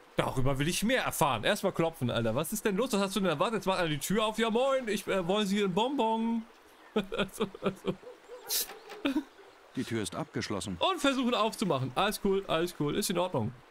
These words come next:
Speaker 1: Samuel ist halt <laughs>
Speaker 2: Vielleicht
Speaker 1: Was
Speaker 2: ist niemand zu Hause.
Speaker 1: Ja, ich weiß. Ich wollte nur gucken, was du noch weiter versuchst. Okay.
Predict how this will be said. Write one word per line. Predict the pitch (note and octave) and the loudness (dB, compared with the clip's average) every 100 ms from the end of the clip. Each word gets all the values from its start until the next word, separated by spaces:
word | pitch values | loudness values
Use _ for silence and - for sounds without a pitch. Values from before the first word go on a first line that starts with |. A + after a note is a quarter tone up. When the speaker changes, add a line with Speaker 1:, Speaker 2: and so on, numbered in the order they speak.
| - - - | -20 -20 -16
Speaker 1:
Samuel | - C#3+ E3+ D3+ C#3 | -4 -2 0 0 0
ist | - D3+ C#3 | -2 -2 0
halt | B2+ B2 - - - | 0 -2 -6 -8 -8
<laughs> | - - - | -8 -8 -4
Speaker 2:
Vielleicht | C#3 B2 A2+ A#2+ | -2 0 0 -4
Speaker 1:
Was | |
Speaker 2:
ist | - | -2
niemand | B2 A2+ A2 - | -2 -2 -2 -2
zu | A2 | -2
Hause. | D3 D3 A#2 - - - - - - - - - - - - - - | -4 -4 -6 -10 -20 -20 -20 -20 -20 -20 -20 -20 -20 -20 -20 -20 -6
Speaker 1:
Ja, | G#2+ G#3+ C#4+ | -2 0 0
ich | A#3 | 2
weiß. | F3+ A3+ C#4+ D#4 - | 2 4 2 0 -2
Ich | E3+ | -2
wollte | F3+ F#3 | 0 0
nur | F3+ | -2
gucken, | G3 A3+ | -4 -4
was | E3 | -2
du | D3+ | 0
noch | D3 C#3+ | 0 0
weiter | B2 B2 | 0 0
versuchst. | A#2+ A#2 A2+ G#2+ D3 | 0 0 -2 -2 -4
Okay. | C#3 B2+ | -2 -2